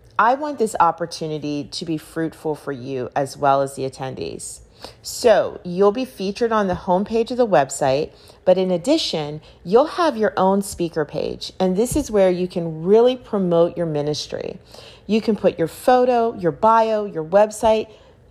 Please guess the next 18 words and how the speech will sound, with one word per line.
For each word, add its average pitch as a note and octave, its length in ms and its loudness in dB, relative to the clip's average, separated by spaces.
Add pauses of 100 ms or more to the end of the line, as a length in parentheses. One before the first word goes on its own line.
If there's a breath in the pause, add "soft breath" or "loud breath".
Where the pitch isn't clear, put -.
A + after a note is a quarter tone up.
You A3+ 120 -2
can A3 180 2
upload A3 460 4
a F#3+ 60 4
short G3 340 0
video G#3 680 2 (400 loud breath)
and B3 280 4
a A3 80 4
link G3 280 -2
to - 140 -8
your E3 100 -2
products. - 800 -6 (540 loud breath)
In G3 160 4
addition, F#3 640 0
the E3+ 180 -2 (100)
optional D4+ 520 0
opportunities E3 1000 -2
are, D#3 420 4